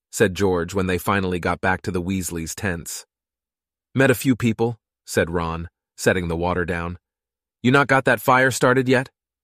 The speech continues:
"Dad's having fun with the matches," said Fred. Mister Weasley was having no success at all in lighting the fire,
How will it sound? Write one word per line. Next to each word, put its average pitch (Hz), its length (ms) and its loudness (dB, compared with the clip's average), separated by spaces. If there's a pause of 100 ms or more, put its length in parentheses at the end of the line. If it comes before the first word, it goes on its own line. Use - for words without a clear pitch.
(600)
"Dad's 120 240 4
having 113 240 2
fun 113 240 2
with 101 100 0
the 101 80 0
matches," 95 600 -2 (180)
said 82 260 -2
Fred. 82 360 -6 (760)
Mister 123 260 2
Weasley 104 400 2
was 90 140 -2
having 92 260 0
no 101 140 2
success 95 480 -2
at 90 80 -2
all 90 240 0
in 85 100 -4
lighting 90 320 -2
the 82 80 -6
fire, 87 460 -4